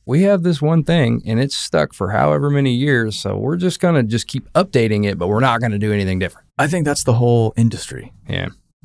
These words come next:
Speaker 2: The status quo.
Speaker 1: Mm-hmm.
Speaker 2: That's the easy path. It's
Speaker 1: Yep.
Speaker 2: proven. It's making them a shitload of money. Why would I deviate?
Speaker 1: Yep. Yep.
Speaker 2: The why is, well,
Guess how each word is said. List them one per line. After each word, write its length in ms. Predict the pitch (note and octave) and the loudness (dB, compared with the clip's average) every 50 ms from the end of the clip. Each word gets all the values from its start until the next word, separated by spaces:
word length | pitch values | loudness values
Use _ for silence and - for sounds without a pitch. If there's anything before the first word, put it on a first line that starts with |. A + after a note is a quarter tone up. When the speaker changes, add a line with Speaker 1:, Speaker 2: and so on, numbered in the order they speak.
| - - | -18 -12
Speaker 2:
The 80 | - - | -12 -6
status 320 | - - A#2+ B2+ A#2+ A2 | -2 -2 -2 -2 -2 -6
quo. 440 | - - - C#3+ D3 B2 G#2+ G2 G2 - | -10 -8 -4 -4 -2 -4 -4 -6 -8 -4
Speaker 1:
Mm-hmm. 300 | - F#2+ F#2 F#2 F#2 F#2+ G2 | -2 0 0 2 2 2 0
Speaker 2:
That's 260 | F#2+ G2+ - - - | 0 -2 -6 -8 -10
the 100 | - - - | -10 -10 -10
easy 500 | - A#2+ B2 A#2 A2 A2 A2+ A#2 A2+ A2+ - _ | -8 -6 -6 -4 -4 -2 0 -2 -2 -2 -4 _
path. 440 | - - F#2 - - - - _ _ _ _ | -6 -6 -6 -6 -8 -14 -20 _ _ _ _
It's 140 | G2+ G2 - | -8 -6 -6
Speaker 1:
Yep. 80 | - | -6
Speaker 2:
proven. 560 | - - - E3 F3 D#3+ D#3 D#3+ D#3+ D#3 D#3+ - | -4 0 0 0 2 0 0 -2 -2 -2 -4 -8
It's 140 | _ - - | _ -8 -2
making 300 | A#2 A2 C3 D3 - D3 | 0 0 0 2 2 2
them 120 | C#3+ C#3 C#3 | 2 2 0
a 40 | |
shitload 340 | C3+ - D3 - - C3 C3+ | 0 -2 -4 -2 0 0 2
of 60 | B2 | 2
money. 340 | A2+ A2+ A2+ A2+ A2+ A2+ - - _ _ _ _ _ _ _ | 2 2 2 2 0 0 -2 -6 _ _ _ _ _ _ _
Why 360 | - E2 F#2 G2+ G2 G#2 A2 | -12 -8 -6 -4 -2 0 2
would 240 | G#2+ G#2 G#2+ G#2 F#2+ | 2 4 4 2 2
I 180 | F2+ F#2 F#2+ F#2+ | 0 -4 -6 -10
deviate? 580 | F#2+ - - D#2+ - - - - - - - _ _ | -12 -12 -12 -12 -12 -14 -18 -20 -20 -20 -20 _ _
Speaker 1:
Yep. 200 | - F2 D#2+ - - _ _ _ _ - - _ _ _ _ | -6 -4 -4 -4 -6 _ _ _ _ -20 -20 _ _ _ _
Yep. 220 | - E2 D#2+ - - | -6 -6 -6 -4 -4
Speaker 2:
The 100 | A#2 G2+ | -4 -2
why 340 | F#2+ G#2 B2+ D#3 D3 A#2 G#2 | 2 2 4 4 4 2 0
is, 460 | G#2+ G#2 G2+ G2+ G#2 G#2 G#2 - - - | 0 0 0 0 0 -2 -4 -6 -6 -4
well, 440 | A2+ A2 A2 A2 G#2+ G#2+ G2+ F#2+ | -2 0 2 2 2 0 0 -4